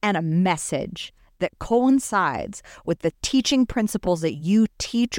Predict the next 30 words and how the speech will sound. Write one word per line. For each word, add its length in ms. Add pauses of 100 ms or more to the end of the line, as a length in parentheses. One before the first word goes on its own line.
or 160
embody, 500
or 80
your 160
business's 540
values 600
that 100
you 140
embody. 540 (1400)
Show 460
that, 460 (260)
demonstrate 600
that, 320
as 320
my, 400
one 140
of 40
my 80
favorite 360
marketers 420
of 60
all 120
time, 240
Billie 200
Jean, 360 (200)
says, 400
"Show, 500
don't 220
tell." 320 (300)
So 380